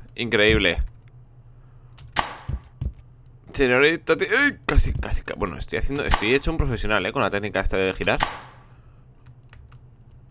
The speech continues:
Vaya, me he quedado ya con todo el mundo porque ya no puedo saltar a ningún lado. ¿Ah, sí? Vale, vale, es posible, es posible, chicos, tranquilos.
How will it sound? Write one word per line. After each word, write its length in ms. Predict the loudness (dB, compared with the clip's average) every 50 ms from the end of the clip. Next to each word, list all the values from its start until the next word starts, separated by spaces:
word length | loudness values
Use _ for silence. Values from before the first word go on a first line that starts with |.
| -20 -20 -20 -12 -4 -2 -2 -2 -2 -6 -12 -8 -4
Vaya, 320 | -2 -2 -2 -2 -4 -6 -6
me 60 | -6
he 40 | -4
quedado 160 | -2 0 0
ya 120 | 0 0 0
con 220 | -2 -6 -6 -4
todo 120 | -4 -4
el 60 | -4 -4
mundo 240 | -4 -6 -4 -4
porque 220 | -4 -4 -2 -2 -2
ya 80 | -2
no 80 | -2 -2
puedo 260 | 0 2 2 2 2 0 -4 -12 -10
saltar 280 | -8 -8 -4 -2 -2 -2
a 20 |
ningún 200 | -2 -2 -4 -2
lado. 120 | -2 -2 0
¿Ah, 80 | 0 -2
sí? 240 | 0 0 -2 -2 -2 -6 -8 -20 -20 -20 -20 -20 -20 -20 -20 -14 -14 -14 -12 -14 -20 -20 -14 -8
Vale, 140 | -4 0 4
vale, 340 | 4 6 6 4 4 4 4
es 80 | 4 6
posible, 320 | 6 6 4 2 2 2
es 80 | 4 4
posible, 320 | 4 6 6 4 2 2
chicos, 280 | 2 2 2 4 4 4
tranquilos. 420 | 2 2 0 2 2 2 0 0